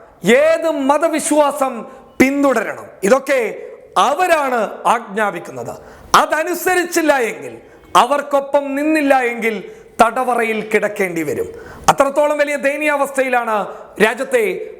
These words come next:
മതേതര വിശ്വാസികൾ ഇന്നുള്ളത്. പറയാതിരിക്കാൻ വയ്യ. കേന്ദ്ര സർക്കാരിന് കീഴിലുള്ള നാഷണൽ ഇൻസ്റ്റിറ്റ്യൂട്ട് ഓഫ് ഓപ്പൺ സ്കൂളിന്റെ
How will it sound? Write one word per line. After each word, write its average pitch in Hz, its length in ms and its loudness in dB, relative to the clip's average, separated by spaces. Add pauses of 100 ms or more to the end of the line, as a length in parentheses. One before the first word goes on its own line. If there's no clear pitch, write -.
മതേതര 233 400 2
വിശ്വാസികൾ 214 840 -2 (240)
ഇന്നുള്ളത്. 180 600 0 (380)
പറയാതിരിക്കാൻ 320 680 2
വയ്യ. 120 260 -12 (440)
കേന്ദ്ര 302 380 4
സർക്കാരിന് 277 520 0
കീഴിലുള്ള 254 760 0 (240)
നാഷണൽ 247 580 0 (120)
ഇൻസ്റ്റിറ്റ്യൂട്ട് 254 580 0
ഓഫ് 233 220 0 (300)
ഓപ്പൺ 277 400 4
സ്കൂളിന്റെ 254 640 0